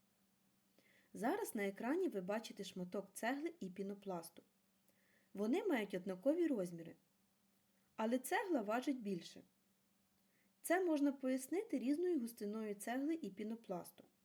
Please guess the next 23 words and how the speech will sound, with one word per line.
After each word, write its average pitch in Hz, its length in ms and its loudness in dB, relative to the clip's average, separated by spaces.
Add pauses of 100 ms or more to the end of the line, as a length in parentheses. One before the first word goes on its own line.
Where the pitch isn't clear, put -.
(880)
Густина 247 440 0
речовини 269 520 2
визначається 214 800 -2
масою 214 480 -2
її 208 320 -6
частинок 180 600 -6 (440)
і 294 80 4
тим, 262 480 -2
настільки 269 560 -2
щільно 254 420 0
вони 202 260 -2
розташовані. 180 760 -8 (880)
Цегла 381 400 4
має 202 300 2
високу 294 460 2
густину, 277 520 0 (500)
тому 226 240 0
що 233 180 -6
її 226 260 -4
частинки 339 600 -2
мають 185 320 0
велику 214 460 -2
масу 170 520 -4